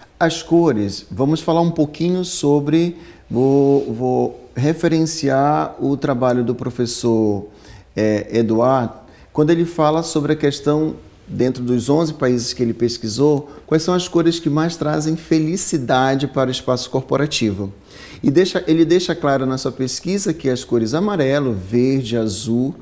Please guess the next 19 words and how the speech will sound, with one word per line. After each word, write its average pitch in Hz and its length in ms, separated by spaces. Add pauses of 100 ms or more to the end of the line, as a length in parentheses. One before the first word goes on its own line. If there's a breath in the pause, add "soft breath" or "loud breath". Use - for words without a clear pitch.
(300 loud breath)
são 170 260
as 180 120
cores 170 340
que - 80
mais 160 320
trazem 151 600
essa 139 260
felicidade, 113 1000
essa 120 400 (320 loud breath)
busca 190 800
de, 160 500 (320 loud breath)
é, 131 1300 (640 loud breath)
é, 110 540
é, 113 500 (200)
de 120 220
bem-estar 143 880
dentro 127 320
desse 123 260
espaço. - 600